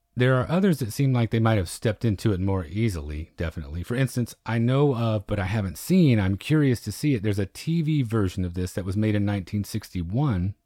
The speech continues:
and that was with Julie Harris and Farley Granger, who seems perfect for this sort of costume drama.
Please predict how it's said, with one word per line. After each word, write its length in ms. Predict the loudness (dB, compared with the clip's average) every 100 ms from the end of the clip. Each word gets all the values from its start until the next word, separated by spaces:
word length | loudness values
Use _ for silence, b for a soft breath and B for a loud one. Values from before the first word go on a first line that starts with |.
| _ _ 0
and 160 | 4
that 200 | 4 2
was 160 | -2 -4
with 220 | -4 -6 -6
Julie 400 | 2 4 4 4
Harris 420 | 4 4 2 -2 -4
and 180 | -4
Farley 360 | 0 0 0 -2
Granger, 560 | 0 2 4 2 -2 -6
who 160 | 0 0
seems 260 | 2 -2 -4
perfect 500 | -2 2 2 -2 -6
for 120 | -6
this 160 | -4
sort 260 | -6 -4 -4
of 120 | -6
costume 500 | -2 -2 -2 -4 -4
drama. 460 | -4 -4 -4 -6